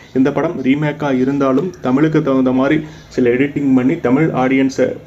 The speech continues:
ரொம்ப இன்டராக்ட் பண்ற மாதிரியான ஷூட் சீன்ஸ் நிறைய வச்சு இந்த படம் எடுத்திருக்கிறோம். ஏன் நீங்க இதை ச-, ரீமேக்னு சொல்றீங்க?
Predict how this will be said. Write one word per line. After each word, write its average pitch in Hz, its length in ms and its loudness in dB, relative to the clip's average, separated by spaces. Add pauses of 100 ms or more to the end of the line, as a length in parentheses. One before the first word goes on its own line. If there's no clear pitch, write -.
(180)
ரொம்ப 147 300 0
இன்டராக்ட் 147 440 0
பண்ற 131 240 -2
மாதிரியான 131 760 0 (500)
ஷூட் 156 260 0
சீன்ஸ் 156 220 0
நிறைய 135 300 2
வச்சு 131 340 0
இந்த 135 140 0
படம் 131 200 -2
எடுத்திருக்கிறோம். 131 640 -2
ஏன் 143 280 -2
நீங்க 135 220 2
இதை 120 140 -2
ச-, 120 240 -6
ரீமேக்னு 139 520 -2
சொல்றீங்க? 127 500 0